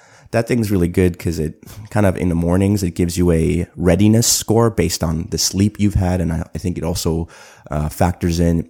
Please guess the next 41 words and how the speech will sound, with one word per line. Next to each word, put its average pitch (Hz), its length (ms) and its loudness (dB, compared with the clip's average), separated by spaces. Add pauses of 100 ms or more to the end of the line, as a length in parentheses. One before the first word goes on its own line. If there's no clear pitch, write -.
(160)
your 80 240 2
heart 90 300 0
rate 85 280 0
variability. 87 880 0 (540)
And 80 280 -4
with 95 260 0
that, 87 320 0
it 82 120 -8
can 82 300 -6
kind 107 220 -4
of 85 180 -6
tell 92 320 -4
you 87 220 -2
whether 85 380 -6
you're 82 280 -6
starting 90 380 -2
off 85 180 -4
the 95 80 -6
day 87 140 2
on 85 140 0
the 82 60 -6
right 95 280 0
foot 104 360 -2
or 85 140 -8
perhaps 82 520 -8
not 87 260 -4
so - 180 -6
well. 92 420 -4 (640)
And 92 140 0
with 95 140 0
that 92 200 0
readiness 95 420 0
score, 87 320 -6
that 101 200 -2
could 101 200 -6
be 92 320 -4
a 85 120 -2
really 98 380 0
good 90 440 0 (140)
way 87 300 -2
to 78 420 -4